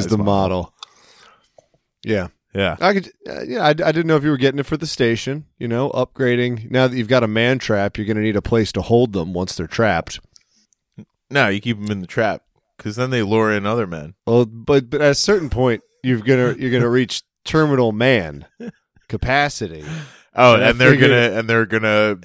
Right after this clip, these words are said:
Speaker 2: band together and use me as the common foe? I doubt that.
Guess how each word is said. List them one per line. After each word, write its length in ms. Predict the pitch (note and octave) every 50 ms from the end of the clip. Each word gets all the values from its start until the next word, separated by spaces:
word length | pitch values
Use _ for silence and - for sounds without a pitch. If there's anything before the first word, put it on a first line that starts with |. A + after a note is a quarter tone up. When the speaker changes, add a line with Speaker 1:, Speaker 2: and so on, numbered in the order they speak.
| C3+ -
Speaker 2:
band 340 | - A#2+ A#2+ A#2+ B2 B2+ C3 -
together 640 | C3+ B2 A2 A2 G2+ G2+ G#2+ A#2+ B2+ B2+ C3 C3 - - - - -
and 200 | G#2+ A2+ A2 A2
use 300 | A2 A#2 A#2+ A#2 A2 G#2
me 220 | G2+ G#2 A2+ A#2+
as 180 | A#2+ A#2+ A2 G2+
the 100 | G2 -
common 400 | - A2 G2 G#2 G#2 G#2+ G#2+ G2+
foe? 480 | - - - G2+ F#2+ G2 A#2 B2 B2+ G#2+
I 240 | A#2 A#2+ B2 A2+ - _ _ _ _ _
doubt 320 | - G2 F2 D#2+ D#2 - -
that. 280 | - D2+ D2 C#2 -